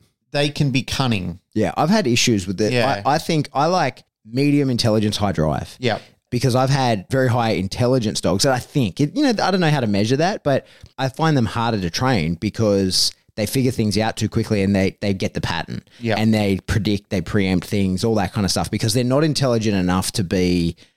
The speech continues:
Speaker 2: like, at our level where they're like, "Oh, I see what's happening here. Like,
Speaker 1: Mm.
Speaker 2: I get the," but they're
Speaker 1: They outplay you sometimes.
Speaker 2: Well, yeah, but they,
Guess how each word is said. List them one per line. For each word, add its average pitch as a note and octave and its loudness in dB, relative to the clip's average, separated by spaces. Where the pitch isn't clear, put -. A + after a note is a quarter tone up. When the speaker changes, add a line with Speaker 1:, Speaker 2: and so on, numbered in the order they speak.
Speaker 2:
like, E2+ -4
at E2+ -4
our D2+ -2
level D#2 0
where F#2 0
they're D2+ -4
like, D#2 -2
"Oh, C#3 0
I E2 0
see D#2 -4
what's C#2+ -6
happening - -6
here. G2 0
Like, F#2+ 0
Speaker 1:
Mm. - -2
Speaker 2:
I F2+ -2
get D#2+ -4
the," C3 -8
but A2+ -6
they're F#2 0
Speaker 1:
They C#3+ 0
outplay A#2 -4
you A2 0
sometimes. G2 -4
Speaker 2:
Well, D3+ 2
yeah, D3 2
but A#2+ -2
they, A2+ 2